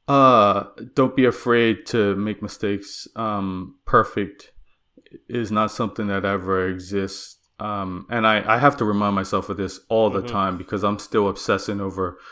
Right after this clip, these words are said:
Speaker 1: which products I'm gonna release this year. And it's like, "Stop doing that, man. You got the ideas,
Speaker 2: Mm-hmm.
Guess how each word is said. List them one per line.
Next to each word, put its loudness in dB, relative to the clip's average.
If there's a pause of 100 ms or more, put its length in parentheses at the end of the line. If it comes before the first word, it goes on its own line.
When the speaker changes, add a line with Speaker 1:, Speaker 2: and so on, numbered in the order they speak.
(280)
Speaker 1:
which -6
products 2
I'm -8
gonna -8
release -8
this -10
year. -12 (340)
And -2
it's -6
like, 0
"Stop 0
doing 2
that, -2
man. -4
You -2
got 2
the 0
ideas, -2
Speaker 2:
Mm-hmm. -20